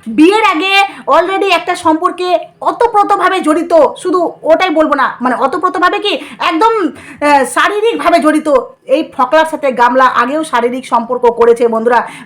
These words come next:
বিয়ের আগে, সন্দীপের বিয়ের আগে গামলা ওর সাথে শারীরিক সম্পর্কে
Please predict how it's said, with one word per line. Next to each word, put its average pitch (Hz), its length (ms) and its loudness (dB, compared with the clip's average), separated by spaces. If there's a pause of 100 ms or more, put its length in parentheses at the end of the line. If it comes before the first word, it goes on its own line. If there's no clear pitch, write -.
বিয়ের 381 280 4
আগে, 294 280 2
সন্দীপের 294 500 0
বিয়ের 254 240 0
আগে 247 240 2
গামলা 220 360 2
ওর 233 200 0
সাথে 233 400 0 (240)
শারীরিক 269 480 -2
সম্পর্কে 240 640 0